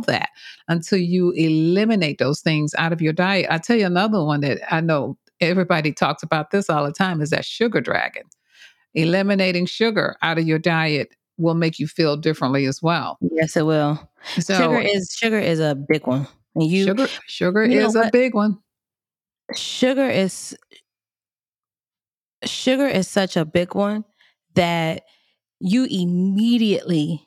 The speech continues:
Speaker 2: feel the symptoms of, like, sugar withdrawal, like, you're
Speaker 1: It's
Speaker 2: like a
Speaker 1: called the sugar
Speaker 2: crackhead
Speaker 1: flu.
Speaker 2: that,
Speaker 1: Yep.
Speaker 2: that got away from sh-, uh, crack and they start to get all, you know, all of that sym-, that's a real thing 'cause their body is purging.
Speaker 1: Mm-hmm.
Speaker 2: Sugar does the same thing.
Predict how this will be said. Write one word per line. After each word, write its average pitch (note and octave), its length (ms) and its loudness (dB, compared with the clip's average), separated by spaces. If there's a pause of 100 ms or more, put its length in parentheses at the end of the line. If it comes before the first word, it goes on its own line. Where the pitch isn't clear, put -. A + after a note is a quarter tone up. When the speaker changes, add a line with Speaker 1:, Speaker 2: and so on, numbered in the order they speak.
(160)
Speaker 2:
feel E3+ 400 0
the D3+ 120 -4
symptoms C#3+ 760 -4 (100)
of, E3 140 4
like, C#3+ 180 -2
sugar F#3+ 380 0
withdrawal, G3 560 0
like, E3 220 -2
you're E3+ 60 2
Speaker 1:
It's D#3+ 60 2
Speaker 2:
like D#3+ 100 2
a G#3 40 4
Speaker 1:
called F#3+ 140 2
the F3+ 80 2 (100)
sugar G3+ 200 2
Speaker 2:
crackhead G3 200 2
Speaker 1:
flu. E3+ 180 4
Speaker 2:
that, E3+ 260 2
Speaker 1:
Yep. E3 360 0
Speaker 2:
that D#3+ 120 2 (120)
got E3+ 160 0
away F3 260 2
from F3 160 -2
sh-, E3 180 0
uh, D3+ 280 2
crack A3 420 0
and E3 180 2
they E3+ 100 2
start F3 320 -2
to F3+ 60 -4
get F3 180 0
all, F3 580 0 (380)
you F#3+ 140 -2
know, D#3 160 2
all E3+ 320 0
of F3 100 -2
that D#3+ 320 0
sym-, G#3 240 -4
that's G#3+ 200 -2
a G3 80 0
real G3 180 0
thing G3 180 -2
'cause E3+ 140 0
their E3 120 0
body E3+ 300 -4
is D#3+ 100 -4
purging. G#3 520 -2 (280)
Speaker 1:
Mm-hmm. F3 320 0
Speaker 2:
Sugar A#3+ 300 2
does G3 140 0
the F3+ 80 -6
same F#3 320 0
thing. D3 300 -2